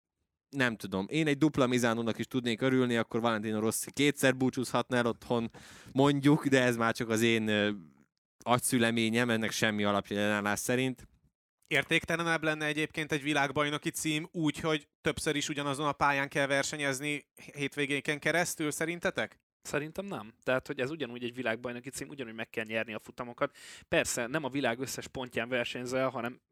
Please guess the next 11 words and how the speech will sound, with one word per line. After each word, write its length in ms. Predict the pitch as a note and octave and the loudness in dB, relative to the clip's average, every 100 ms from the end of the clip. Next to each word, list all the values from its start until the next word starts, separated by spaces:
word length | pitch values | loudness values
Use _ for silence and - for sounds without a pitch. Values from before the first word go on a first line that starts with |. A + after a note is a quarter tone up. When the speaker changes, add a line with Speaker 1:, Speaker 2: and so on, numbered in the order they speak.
| - | -18
Speaker 3:
jó, 120 | C3 B2 | -12 -10
most 260 | A#2+ - | -10 -12
még 140 | B2 A#2+ | -12 -4
ne 180 | C3 | -2
temessük 600 | - - A#2 A2+ - - | -4 -6 -6 -6 -10 -8
azért 260 | A2 A2+ - | -8 -8 -8
a 40 | |
dolgokat, 500 | B2 B2+ C#3+ D#3+ D3 - - - - | -4 -2 0 0 0 -6 -20 -20 -4
de 100 | C3+ | 0
Európán 500 | C3 A2+ A2+ A#2+ A#2 | 0 0 -4 -4 -4
belül. 320 | A2+ G#2 - | -4 -6 -10